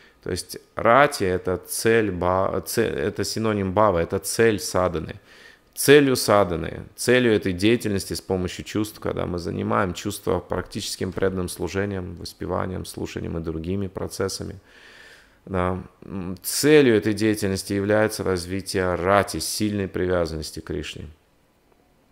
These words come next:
А, и эмоции являются ее естественными спутниками и частью. Это, э, рати и бхава — это одно и то же. Но слово рати указывает на привязанность,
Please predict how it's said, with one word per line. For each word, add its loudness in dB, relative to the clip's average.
А, -4
и -6
эмоции -4
являются -4
ее -8
естественными -10
спутниками -10
и -8
частью. -4
Это, -10
э, -4
рати 10
и 6
бхава — 2
это -2
одно -2
и -6
то -2
же. -10
Но -6
слово 0
рати -2
указывает -6
на -6
привязанность, -4